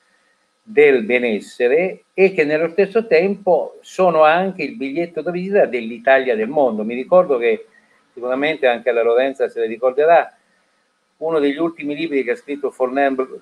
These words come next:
Fernand Braudel era un libro dove lui cercava di, di capire che cos'era la Francia nel mondo. Ecco, noi non abbiamo mai scritto un libro di questo tipo, ma sicuramente che cos'è l'Italia nel mondo è anche ciò che i turisti stranieri vengono in Italia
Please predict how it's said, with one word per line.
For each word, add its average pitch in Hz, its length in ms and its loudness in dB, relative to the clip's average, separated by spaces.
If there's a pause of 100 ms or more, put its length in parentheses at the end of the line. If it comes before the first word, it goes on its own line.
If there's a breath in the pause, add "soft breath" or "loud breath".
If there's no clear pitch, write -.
Fernand 143 400 0
Braudel 139 640 4
era 139 460 4
un 151 120 -4
libro 156 220 -2
dove 127 240 -2
lui 165 180 -4
cercava 147 520 2
di, 139 360 0 (120)
di 147 200 -16 (800)
capire 190 600 2
che - 160 -10
cos'era 175 440 4
la 147 120 4
Francia 170 460 2
nel 135 180 -4
mondo. 98 640 -6 (580 soft breath)
Ecco, - 260 2
noi 214 220 4
non 170 100 2
abbiamo 156 340 2
mai 180 200 -2
scritto 147 360 -12
un 123 100 -8
libro 123 220 -8
di 120 120 -10
questo 139 280 -8
tipo, 180 280 -4
ma 135 120 -4
sicuramente 165 840 -2
che 151 120 -8
cos'è 165 320 0
l'Italia 170 460 2
nel 202 160 0
mondo 185 360 2
è 151 60 6
anche 160 340 0
ciò 170 220 2
che 135 100 -2
i 120 120 -4
turisti 151 460 -14
stranieri 147 480 -4
vengono 175 420 -2
in 190 100 -2
Italia 202 640 4